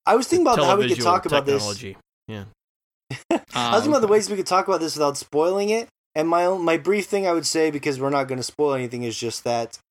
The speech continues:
Speaker 1: um, I feel like the soundtrack was great, but a bit overshadowed this season. They really go crazy with wanting you to know the time period they're in, so they make sure to play all those eighties tunes.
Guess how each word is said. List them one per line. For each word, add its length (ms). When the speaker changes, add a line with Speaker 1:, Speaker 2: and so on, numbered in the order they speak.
Speaker 1:
um, 420
I 80
feel 160
like 120
the 60
soundtrack 540
was 140
great, 300
but 100
a 40
bit 180
overshadowed 800
this 160
season. 540
They 140
really 320
go 280
crazy 440
with 280
wanting 380
you 100
to 80
know 500
the 160
time 340
period 320
they're 140
in, 200
so 120
they 60
make 140
sure 160
to 60
play 200
all 80
those 240
eighties 340
tunes. 440